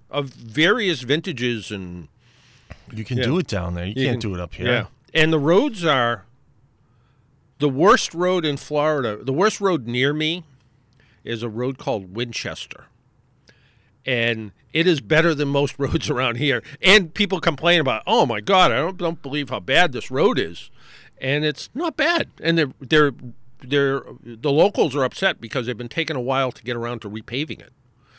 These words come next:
Speaker 1: I'm like, "I don't know, it's not bad to me." But, so you can drive a car like that year round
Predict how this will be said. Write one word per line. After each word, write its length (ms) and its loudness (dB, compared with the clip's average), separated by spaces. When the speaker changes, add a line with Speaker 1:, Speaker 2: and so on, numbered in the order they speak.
Speaker 1:
I'm 100 -10
like, 200 -8
"I 100 -8
don't 100 -4
know, 120 -4
it's 120 -8
not 140 -6
bad 200 0
to 60 -4
me." 300 -4
But, 200 -6
so 200 6
you 180 4
can 240 2
drive 320 2
a 40 -4
car 220 4
like 180 0
that 200 0
year 160 -2
round 580 4